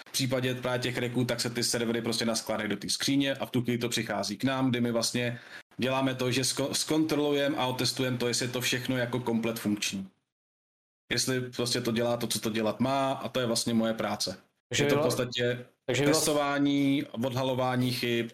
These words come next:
Speaker 1: a tyhle ty věci.
Speaker 2: Takže vy vlastně dostanete zakázku a podle té zakázky, co je vlastně, eh, zadaná, tak vlastně vy postavíte vlastně ten stroj podle zadání, otestujete to, jestli tam není nějaká chybovost.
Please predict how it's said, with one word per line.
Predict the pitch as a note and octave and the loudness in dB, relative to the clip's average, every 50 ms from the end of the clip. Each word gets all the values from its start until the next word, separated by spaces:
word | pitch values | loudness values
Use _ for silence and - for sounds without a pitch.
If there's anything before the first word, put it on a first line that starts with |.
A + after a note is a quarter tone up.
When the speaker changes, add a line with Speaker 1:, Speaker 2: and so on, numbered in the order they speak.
| - | -6
Speaker 1:
a | A2 G#2+ | -6 -4
tyhle | - A2 G#2+ G#2+ G2+ | -2 -2 -2 -2 -2
ty | - A2 | -2 0
věci. | G#2 G#2+ G2+ - - G#2+ G#2+ - _ _ - | 0 0 0 0 -2 -4 -4 -8 _ _ -8
Speaker 2:
Takže | - - C#3 C#3 | -2 0 2 2
vy | C#3 | 4
vlastně | C#3+ D3 D3 - D#3+ | 2 2 2 2 0
dostanete | D#3+ D3+ - E3 D#3 D#3+ - G3 | 0 0 0 0 0 2 2 2
zakázku | C#3 B2+ A#2+ - B2 A#2+ A#2 A2+ - - - - C3 D3+ | 2 2 2 2 2 2 2 2 0 -2 0 2 2 2
a | D3 | 2
podle | D3 C#3 C3 C3 C3 | 2 2 2 2 2
té | C#3+ C#3+ C3+ | 2 2 2
zakázky, | B2 B2 B2 - B2 B2 B2+ - - C3 | 2 0 0 0 0 0 0 0 -2 -2
co | C3+ - C3+ | 0 2 2
je | C3 | 4
vlastně, | C3 C3 B2+ B2+ - - C#3 C3+ C3 C3 B2+ B2+ | 2 2 0 -2 0 2 2 4 4 4 4 4
eh, | C3+ A#2+ A#2+ A#2 A2+ A2 A2 A2 A2 A2 A2 A2 A2 A2 A2 - - - - | 4 4 4 4 4 4 4 4 4 4 4 4 2 2 0 -4 -12 -10 -2
zadaná, | - B2 B2+ B2+ B2+ B2 A#2 A2+ A2+ A#2 C3+ F#3 G#3 - - - - - _ _ _ _ _ - | 0 0 2 2 2 2 2 2 2 0 0 -2 -2 -6 -10 -18 -20 -20 _ _ _ _ _ -4
tak | B2 A#2+ | -2 0
vlastně | C3 B2+ B2+ - C#3 C3+ | 0 0 0 0 2 2
vy | C3+ C3+ C3 B2+ | 4 4 2 2
postavíte | B2+ B2+ A#2+ - - C3 B2+ B2+ B2+ C3 | 0 0 -2 -2 -2 0 0 2 2 2
vlastně | B2 B2+ B2+ - C#3+ C3 | 0 2 2 2 2 2
ten | B2+ C#3 A#2+ | 2 2 2
stroj | G#2+ - - C3 B2+ | 2 2 2 0 0
podle | B2+ C3+ B2 A2 G2 F#2 | 2 2 2 2 2 2
zadání, | G2 G#2 A2+ C#3 D3+ D3 D3+ D#3 D#3+ D#3+ D#3+ D#3+ E3+ D#3+ | 0 0 2 2 2 2 2 2 2 2 4 4 2 2
otestujete | B2+ B2 B2 D3+ C#3+ D3 - - D3 C#3 C#3+ C#3+ | 2 2 2 0 -2 0 0 2 2 2 2 2
to, | C#3 C#3 | 2 4
jestli | C#3 C3+ B2+ - - C3 C#3 C3+ | 4 4 2 2 2 2 2 4
tam | C3+ C#3+ B2+ B2 | 2 2 2 2
není | B2+ C3 C3 | 4 4 4
nějaká | C3 C3 C3 C3 - A2+ G2 | 4 2 0 0 0 0 0
chybovost. | - - B2+ A#2+ B2 A#2+ A#2+ B2+ C#3+ F3+ A3 G#3+ - - - | 0 -2 -2 0 0 2 2 4 2 2 2 0 -2 -6 -8